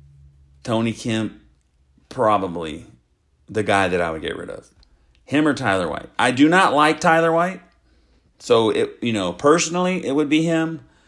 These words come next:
But I would say if you're gonna call someone up, you're not gonna lose a veteran like Josh Reddick. You know,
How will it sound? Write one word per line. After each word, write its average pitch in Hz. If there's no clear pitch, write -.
But 113
I 151
would 165
say 160
if 127
you're 147
gonna 220
call 196
someone 180
up, 156
you're 110
not 131
gonna 127
lose 120
a 101
veteran 110
like 98
Josh 101
Reddick. 110
You 95
know, 90